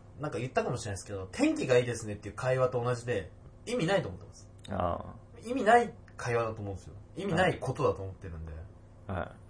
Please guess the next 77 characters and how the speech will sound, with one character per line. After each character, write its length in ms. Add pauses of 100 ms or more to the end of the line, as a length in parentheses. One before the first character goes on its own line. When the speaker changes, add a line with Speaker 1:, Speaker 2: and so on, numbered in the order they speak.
(680)
Speaker 2:
い。 20
Speaker 1:
で 80
も、 140
あ 100
ん 120
な 100
並 200
び 80
た 80
く 80
な 80
い 20
で 60
す 100
ね、 60
や 60
っ 80
ぱ 100
り。 60 (1600)
Speaker 2:
ま 140
あ、 40
そ 100
う 40
っ 20
す 140
ね。 100 (720)
Speaker 1:
で、 100
逆 220
に 80
こ 80
の 80
一 280
年 180
間、 400 (220)
Speaker 2:
は 80
い。 60
Speaker 1:
い 20
い 40
こ 120
と 100
が、 200 (180)
す 140
ご 120
い 60
い 20
い 40
こ 100
と 80
が 80
あ 20
っ 40
た 80
時 280
に、 240
「あ 220
あ、 20
あ 60
の 140
神 280
社 100
で 60
お 80
参 160
り 80
し 40
た 100
か 100
ら」 80
と 60
か 60
出 120
て 80
こ 180
な 140
い 20
も 60
ん。 100